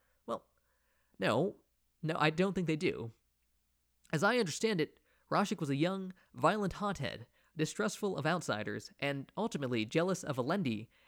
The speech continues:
and the nation of Klenium. He stumbled in his first moments as a god, and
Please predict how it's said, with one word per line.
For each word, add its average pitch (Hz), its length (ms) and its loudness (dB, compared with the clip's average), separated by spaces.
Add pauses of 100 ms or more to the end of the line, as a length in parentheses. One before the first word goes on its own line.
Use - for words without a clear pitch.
(140)
and 160 220 0
the 160 60 4
nation 127 260 0
of 117 100 -6
Klenium. 117 500 -4 (560)
He 165 140 2
stumbled 233 420 2
in 165 120 0
his 139 120 -4
first 143 260 -2
moments 135 260 -2
as 127 100 -8
a 139 40 -4
god, 208 380 0 (280)
and 196 240 0